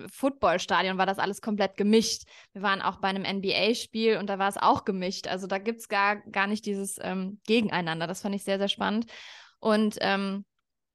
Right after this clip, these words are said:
New York an sich hat was, weil ich hab mal in, äh, London gewohnt, ein paar Monate und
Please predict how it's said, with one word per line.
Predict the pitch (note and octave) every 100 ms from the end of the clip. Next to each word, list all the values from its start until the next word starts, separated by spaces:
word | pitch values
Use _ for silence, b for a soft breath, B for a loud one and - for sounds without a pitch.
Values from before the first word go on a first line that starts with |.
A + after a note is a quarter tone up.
| _
New | A3 G#3+
York | G#3+ A3+ A3+
an | G#3+
sich | G#3+ A#3+ A#3
hat | A#3 A#3
was, | A#3 A#3
weil | G#3 G#3 G#3
ich | G#3
hab | A3
mal | A3 G3+ G3+ G3+
in, | G3 G3 G3
äh, | G3 G3 F#3+
London | G#3+ C4+ C#4 C4+
gewohnt, | A#3+ C4+ D4 E4+ F4+ - -
ein |
paar | A3+ A#3+
Monate | A#3+ A#3+ B3 B3 C4+ C4 - B B _
und | - G#3 G#3+ G3+